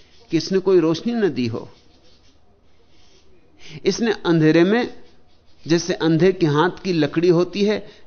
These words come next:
ऐसा तुम्हें सहारा भी दिया है, लेकिन फिर भी अंधे की लकड़ी आंख नहीं, और जब आंख मिल रही हो,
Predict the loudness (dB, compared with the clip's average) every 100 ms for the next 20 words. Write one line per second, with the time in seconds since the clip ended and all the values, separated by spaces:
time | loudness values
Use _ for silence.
0 | -4 -2 -2 -2 2 4 2 0 0 2
1 | 2 0 0 2 2 0 -6 -16 -20 -20
2 | -20 _ _ _ _ -20 -20 -20 -20 -20
3 | -20 -20 -20 -20 -20 -6 -2 0 0 -2
4 | -4 0 -2 0 0 -2 -10 -18 -20 -20
5 | -20 -20 -20 _ _ _ -20 _ _ _
6 | _ _ _ -20 -20 -20 -16 -4 0 2
7 | 2 2 0 0 0 0 -2 -2 -2 0
8 | 0 0 -2 -8 -20 -20 -20 _ _ -20
9 | -20 -20 -20 _ -20 _ -20 _ _ _
10 | _ _ -10 -8 -6 -4 -4 -4 -2 -2
11 | 0 0 2 0 -2 -6 -18